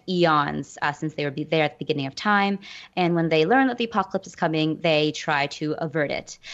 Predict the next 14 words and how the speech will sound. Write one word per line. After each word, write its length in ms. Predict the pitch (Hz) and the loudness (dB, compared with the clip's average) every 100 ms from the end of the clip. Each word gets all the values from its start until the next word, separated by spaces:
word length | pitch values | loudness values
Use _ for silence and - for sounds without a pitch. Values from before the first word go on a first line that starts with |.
| - - - | -14 -8 -2
Um, 300 | 160 143 147 | 0 0 0
but 160 | 170 | 2
it's 260 | 165 175 - | 2 -2 -6
definitely 720 | - 208 220 - 190 180 175 | -4 -2 -4 -6 -4 -2 -2
more 220 | 180 165 | -2 -2
of, 80 | 156 | -2
like, 100 | 156 | -4
a 60 | 160 | -6
comedy 360 | - 160 156 | -2 -2 0
of 120 | 151 156 | -2 0
manners. 440 | 147 147 147 143 | 0 2 0 -2
It's 200 | 143 - | -8 -4
very 480 | 165 156 151 156 156 | 2 4 4 2 -2
just 260 | 160 - | -6 -14